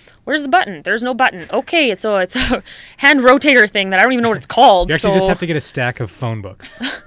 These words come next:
Speaker 1: Well, it's, you know what? There's, there was a lot of things that we <laughs>
Speaker 2: Oh, I'm sure.
Speaker 1: that it's just, you don't think about this kind of stuff. And
Speaker 2: It's
Speaker 1: you're
Speaker 2: all the
Speaker 1: like
Speaker 2: stuff that we take it, that we take for granted.
Speaker 1: Like, it's funny, in one of the pictures, somebody's like, "Is she carrying a toilet, a tr-, a pa-, a roll of toilet paper?" I said, "Well, yeah, of course. Like,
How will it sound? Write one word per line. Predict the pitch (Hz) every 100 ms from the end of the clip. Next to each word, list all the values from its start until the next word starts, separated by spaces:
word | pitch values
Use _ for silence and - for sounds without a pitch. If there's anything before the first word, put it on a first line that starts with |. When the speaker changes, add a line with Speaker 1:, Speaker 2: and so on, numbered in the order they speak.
| _ - - _
Speaker 1:
Well, | 339 311
it's, | 294 - - - -
you | 269
know | 285
what? | 277 403
There's, | 370 240
there | 254
was | 370 320
a |
lot | 269 226
of | 349
things | - 202 202
that | 190
we | 214 247 240 202 202 _
<laughs> | -
Speaker 2:
Oh, |
I'm | 185
sure. | 131 - 123 175 165 - - - -
Speaker 1:
that | 302
it's | 277
just, | - - -
you | 254
don't | 233 277 269
think | - 320
about | - 359
this | 214
kind | - 202
of | 185
stuff. | - -
And |
Speaker 2:
It's | 208
Speaker 1:
you're | 123
Speaker 2:
all |
the | 113
Speaker 1:
like |
Speaker 2:
stuff | - 127
that | 123
we | 110
take | 104 117 110
it, | 107 _ -
that | 117 107
we | 104
take | 104 107
for | 107
granted. | 104 110 110 -
Speaker 1:
Like, | - -
it's | - -
funny, | 294 302 254
in |
one | 247
of | 262
the |
pictures, | 269 214 277 320
somebody's | 277 262
like, | 240
"Is | 214
she | -
carrying | - 466 480
a |
toilet, | - 233 285 - -
a | 214
tr-, | - -
a | 220
pa-, | - - 240 - 214
a | 202
roll | 214 202
of | 226
toilet | - 175 202
paper?" | 294 453 587 - _ -
I |
said, | 269 247 208 -
"Well, | 226
yeah, | 196 247
of | -
course. | - 180 - -
Like, | 196